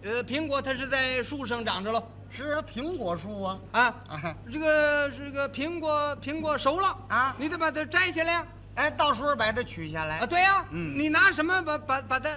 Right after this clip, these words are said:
Speaker 1: 摘下来呢？
Speaker 2: 啊，摘苹果拿剪子往下一绞。
Speaker 1: 对。
Speaker 2: 就摘下来了。
Speaker 1: 剪子是什么的？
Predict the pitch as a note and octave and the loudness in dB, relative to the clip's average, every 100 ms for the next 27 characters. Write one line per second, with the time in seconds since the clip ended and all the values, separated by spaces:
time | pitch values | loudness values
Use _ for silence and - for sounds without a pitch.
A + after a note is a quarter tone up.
0 | C4+ - - - D4+ D4+ C#4+ D4 D#4 D4+ | -8 -16 -8 -2 0 2 0 0 -2 -6
1 | - - - G3 F#3 - E4 A#4 F#3+ C4+ | -10 -18 -4 0 0 4 4 4 0 -6
2 | F4 G#3+ G3+ F4 - A#2+ G2+ F3 C4 B3 | -2 -2 2 2 0 -10 -8 -6 -4 -4
3 | A3 D4 A#3 - - - D3+ - - - | -6 -10 -10 -12 -14 -14 -14 -12 -14 -12
4 | - A#3+ A#3 A3+ A3 G#3 - - F#3 F3 | 2 6 6 6 2 -2 -8 -6 -4 0
5 | F#3 E3+ D#3+ D#3 E3 - A#3 A#3+ C4+ A#3 | 0 0 -2 -4 -8 2 4 6 2 -2
6 | C4 A#3+ B3 B3 | -2 -2 0 -2